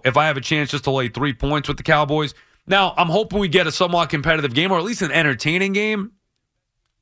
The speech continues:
The Dallas offense and their defense, by the way, different stratosphere than what the Giants are at or what the Giants are used to. This is not the Lions.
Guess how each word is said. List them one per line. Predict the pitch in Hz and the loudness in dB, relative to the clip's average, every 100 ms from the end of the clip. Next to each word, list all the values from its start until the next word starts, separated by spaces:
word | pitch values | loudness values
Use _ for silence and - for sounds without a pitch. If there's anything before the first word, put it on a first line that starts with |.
| _ _ _ _ _ _ _ - | _ _ _ _ _ _ _ 0
The | 147 | 0
Dallas | 90 147 170 202 202 - - | 2 4 4 4 0 -4 2
offense | 156 160 - 139 101 87 - 254 | 2 4 0 0 0 -4 -2 0
and | 320 330 | 2 0
their | 311 | 0
defense, | 269 262 220 220 151 98 - - | 0 0 2 2 2 -4 -6 2
by | 202 | 2
the | 180 | 2
way, | 165 120 71 _ _ _ _ _ _ _ - 104 | 0 0 -4 _ _ _ _ _ _ _ -20 -4
different | 214 220 202 202 - - | -2 0 0 -4 -4 -10
stratosphere | - 185 170 156 - 135 107 80 - | 0 2 4 2 0 0 0 -2 0
than | 143 131 | 0 2
what | 120 | -2
the | |
Giants | 107 127 113 101 | 2 2 2 0
are | 113 | -2
at | 123 135 - - | 0 0 0 -2
or | 139 120 | -2 -2
what | 123 | -2
the | 113 | 0
Giants | 135 123 113 | 2 2 -2
are | 123 | -2
used | 110 - | -2 -4
to. | 92 - _ _ _ _ | -6 -8 _ _ _ _
This | 143 127 | -4 0
is | 117 | 2
not | 156 170 | 2 2
the | 147 | 0
Lions. | 143 170 208 220 202 - | 2 2 2 -2 -4 -8